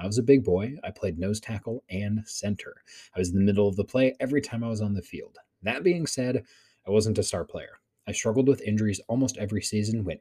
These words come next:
in and out of a P T office or physical therapist office a little too much, uh, almost every season. This,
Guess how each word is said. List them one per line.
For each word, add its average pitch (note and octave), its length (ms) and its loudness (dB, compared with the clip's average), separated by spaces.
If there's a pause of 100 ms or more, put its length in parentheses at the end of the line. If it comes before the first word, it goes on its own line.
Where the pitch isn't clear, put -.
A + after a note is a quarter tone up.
in F3+ 100 0
and D3+ 140 2
out B2 140 0
of G#2 100 -2
a G2 60 0
P - 200 0
T G#2 200 0
office G#2 400 -2
or G2 40 2
physical G2+ 360 -2
therapist - 440 -4
office E2+ 440 -6
a G2+ 40 0
little C3 360 4
too - 180 -6
much, F2 500 -4
uh, F#2 280 -4
almost D#3 320 4
every D#2+ 160 -4
season. F#2 420 0 (640)
This, C#3+ 420 6